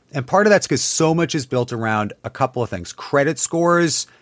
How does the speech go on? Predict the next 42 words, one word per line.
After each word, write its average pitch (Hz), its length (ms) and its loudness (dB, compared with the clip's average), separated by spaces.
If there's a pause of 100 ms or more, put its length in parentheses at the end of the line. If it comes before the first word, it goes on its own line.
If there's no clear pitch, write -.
(220)
and 98 140 -6
how 127 260 0
much 143 240 0
of 127 80 -6
a 127 40 0
down 110 300 -2
payment 110 360 -4
do - 80 -8
you 73 80 -10
have. - 340 -10 (440)
But 160 340 4 (800)
a 131 80 2
lot 139 260 4
of 190 80 2
people 185 240 -2
don't 147 220 2
realize 143 300 2
this, 127 160 -2
but - 180 -8
there 131 140 0
are 120 160 -4
ways 123 520 0
around 113 600 -2
that. - 280 -12 (140)
There 107 160 -4
are 98 300 -2 (120)
nonprofits 123 880 0
and, 101 200 -6
and 98 120 -6
other 113 300 -2 (140)
lenders 123 640 -2
that 107 340 -2
have 117 160 -6
a 120 100 -4
mission 135 520 0
of, 98 180 -6
of 107 180 -10
loaning 131 640 -2 (140)
to - 100 -8
lower 107 400 0
income 156 260 -4
populations 120 840 -2